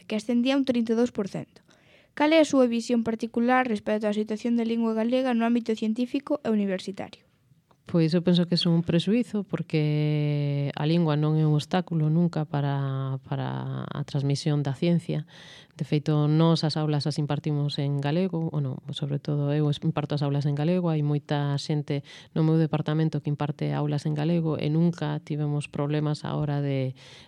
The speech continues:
Speaker 2: de transmitir os contidos da ciencia. Ademais, eh, eh,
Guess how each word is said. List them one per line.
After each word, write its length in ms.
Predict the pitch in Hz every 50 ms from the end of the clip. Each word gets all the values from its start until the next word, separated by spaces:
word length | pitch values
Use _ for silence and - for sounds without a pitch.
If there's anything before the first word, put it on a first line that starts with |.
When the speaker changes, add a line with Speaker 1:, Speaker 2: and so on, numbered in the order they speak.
| _ -
Speaker 2:
de 160 | 151 139 139
transmitir 480 | 127 143 143 - - 143 139 - 160 156
os 80 | 147
contidos 560 | - - - 147 143 - 160 151 147 147 143 139
da 160 | 135 127 -
ciencia. 480 | - 135 135 127 120 - - - - - - - - - - - - _ _
Ademais, 560 | - 151 147 151 160 160 165 165 160 - - - - -
eh, 1040 | - 160 147 143 143 139 135 135 135 131 131 131 131 127 123 123 123 - - - - - - -
eh, 240 | - - 151 147